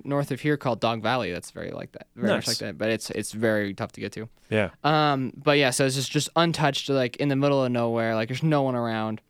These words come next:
Speaker 2: There's a
Speaker 1: And
Speaker 2: big elk.
Speaker 1: There's a big elk, yeah. And he's, like, panning for gold, and you kinda go through the process. And I actually really enjoyed that. They
Speaker 2: That was
Speaker 1: showed
Speaker 2: nice,
Speaker 1: the
Speaker 2: yeah.
Speaker 1: entire panning for gold process.
Speaker 2: You know what's funny about that? We took a trip, uh, like, an elementary school trip or middle school trip,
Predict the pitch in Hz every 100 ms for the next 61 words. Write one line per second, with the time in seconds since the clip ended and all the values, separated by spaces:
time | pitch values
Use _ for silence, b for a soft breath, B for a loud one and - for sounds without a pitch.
0 | _ _ _ _ _ _ - 113 127 117
1 | 104 120 107 - - _ 135 123 123 117
2 | 117 120 113 107 156 185 190 151 - 156
3 | 175 175 214 208 131 131 165 160 143 139
4 | 156 160 156 190 190 117 151 202 226 254
5 | 254 262 247 269 202 113 127 117 113 -
6 | 151 190 180 123 143 165 180 180 175 b
7 | b b b - 156 170 175 165 175 175
8 | 233 233 71 - - - 151 170 - 151
9 | 160 165 185 190 _ _ - 151 180 214
10 | 160 - 151 156 - - 127 113 110 107
11 | 104 - - 131 110 - 151 147 139 -
12 | 120 - 120 110 104 95 117 107 107 107
13 | 120 131 147 147 - 180 180